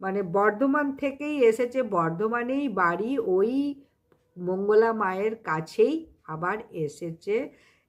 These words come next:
এসে দেখছে, কাল্লা রোডের মধ্যে এসে দেখছে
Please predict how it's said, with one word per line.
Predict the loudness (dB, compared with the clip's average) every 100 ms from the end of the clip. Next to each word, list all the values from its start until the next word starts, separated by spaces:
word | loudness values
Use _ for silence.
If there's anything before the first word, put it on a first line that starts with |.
| -10
এসে | -4 -4 0 0 0
দেখছে, | 0 -2 -4 _ 0 2 2 -2 _ _ _
কাল্লা | -6 -2 2 2 2
রোডের | 0 -2 0 -2
মধ্যে | -2 -4 -2 0 2
এসে | 0 0
দেখছে | 4 4 4 0 -14 4 6 6 0